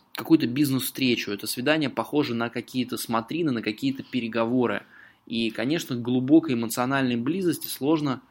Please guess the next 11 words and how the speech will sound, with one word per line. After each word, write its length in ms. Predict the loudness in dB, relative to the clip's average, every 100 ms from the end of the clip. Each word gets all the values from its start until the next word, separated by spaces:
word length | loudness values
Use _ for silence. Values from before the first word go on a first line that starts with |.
| -4
добиться. 560 | 0 2 2 0 -8 -6
Вернее 260 | -2 0 0
как, 260 | -2 -4 -6
когда 260 | 2 2
у 80 | 2 -2
людей 320 | -8 0 2
возникает, 640 | 2 0 0 2 2 2 -4
а, 160 | -8 -4
глубокая 460 | -2 0 -2 -2 -6
эмоциональная 500 | -4 -2 0 0 -2
близость, 500 | -2 -2 -2 -4